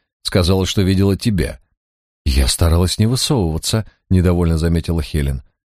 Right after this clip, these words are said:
"Она рассматривала берег в полевой бинокль, вот и засекла тебя. Кстати, милая, для тебя есть задание. Съездишь в Сан-Бернардино? Я бы тоже поехал, но нужно сидеть здесь. Вдруг что-то прояснится с этим треклятым похищением".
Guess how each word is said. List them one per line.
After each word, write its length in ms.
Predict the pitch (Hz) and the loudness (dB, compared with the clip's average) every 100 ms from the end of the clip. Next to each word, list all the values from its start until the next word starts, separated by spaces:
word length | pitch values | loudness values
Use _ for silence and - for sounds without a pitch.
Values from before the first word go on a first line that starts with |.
| _ _ _ _ - | _ _ _ _ 0
"Она 240 | 101 123 | 2 4
рассматривала 720 | 127 120 139 123 123 123 127 | 2 0 0 0 0 0 0
берег 360 | 120 139 90 73 | 0 0 -2 -4
в 100 | - | -6
полевой 400 | 107 104 101 76 | -2 0 2 0
бинокль, 520 | 76 101 73 - - - _ - | 2 0 0 -4 -12 -14 _ 0
вот 300 | 92 123 139 | 2 2 0
и 40 | |
засекла 520 | 92 87 98 - 67 | 0 0 -2 -4 -4
тебя. 360 | 58 58 60 - _ _ _ _ _ | -4 -8 -8 -8 _ _ _ _ _
Кстати, 380 | - - 156 - | -8 -2 -2 2
милая, 400 | 98 131 92 67 | 2 2 0 -2
для 180 | 65 85 | -2 -2
тебя 280 | - 95 135 | 0 0 2
есть 240 | 131 123 | 0 -2
задание. 680 | 95 117 135 123 57 - - _ _ - | 0 0 0 -2 -4 -12 -20 _ _ -4
Съездишь 640 | - 156 185 113 95 - | 0 2 0 0 -2 -2
в 80 | - | -4
Сан-Бернардино? 960 | - 120 85 87 104 113 82 65 - - _ _ - | -2 0 2 0 0 -2 -2 -6 -6 -18 _ _ 0
Я 160 | 180 | 0
бы 120 | 160 170 | 2 0
тоже 260 | 208 92 | 0 -2
поехал, 500 | - 90 87 80 82 | -2 -2 -2 -2 0
но 140 | 90 95 | 2 2
нужно 260 | 92 95 | 2 0
сидеть 320 | - 90 92 | -2 0 0
здесь. 380 | 76 127 82 - - _ - | 0 -2 -4 -8 -12 _ 0
Вдруг 400 | 101 147 160 - | 2 2 0 0
что-то 260 | 110 95 | -2 0
прояснится 640 | - 107 117 - 135 - 85 | 0 0 0 0 -2 -2 -4
с 80 | |
этим 220 | 90 82 80 | -2 0 0
треклятым 520 | 92 92 90 78 76 | -2 0 0 0 -2
похищением". 640 | - 117 - 73 55 - | -2 -2 -2 -2 -4 -10